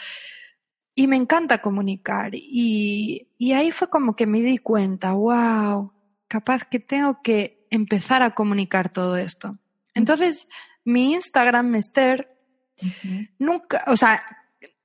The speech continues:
Speaker 1: Empezó como Moni McCain, mi Instagram. No era Vibrando al Máximo, ¿vale?
Speaker 2: Ujú.
Speaker 1: Era mi Instagram personal y a mí me encanta la fotografía y yo ponía mis fotos de mis viajes, de mi compartir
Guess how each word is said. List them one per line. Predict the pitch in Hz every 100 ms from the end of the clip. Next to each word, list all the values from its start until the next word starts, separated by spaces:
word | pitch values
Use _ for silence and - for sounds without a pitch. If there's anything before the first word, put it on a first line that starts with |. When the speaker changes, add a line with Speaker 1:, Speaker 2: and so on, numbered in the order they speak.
| _
Speaker 1:
Empezó | 254 247 269 - 320
como | 330 311 233
Moni | 233 262 220
McCain, | 196 180 170 214 185 180 208
mi | 214 196
Instagram. | 185 - 185 170 170 170 196 -
No | 240 262
era | 247 220
Vibrando | 196 190 180 180 170
al | 165
Máximo, | 160 175 - - 185 196
¿vale? | 247 262 233 _ _ _ _ _ -
Speaker 2:
Ujú. | 220 - 202 208
Speaker 1:
Era | 262 285
mi | 240
Instagram | 254 - 269 226 208
personal | 196 - 190 185 220 330
y | 240
a | 208
mí | 220 247
me |
encanta | 240 226 247 254
la | 254
fotografía | - 294 294 320 330 339 339 381
y |
yo | 247 202
ponía | 202 208
mis | 214 247
fotos | - 359 349 359 554 - - - - -
de | 202
mis | 220 294
viajes, | 349 370 285 269 - 320 311
de | 202
mi | 196 214 220 226 233 220
compartir | 294 302 370 - 339 370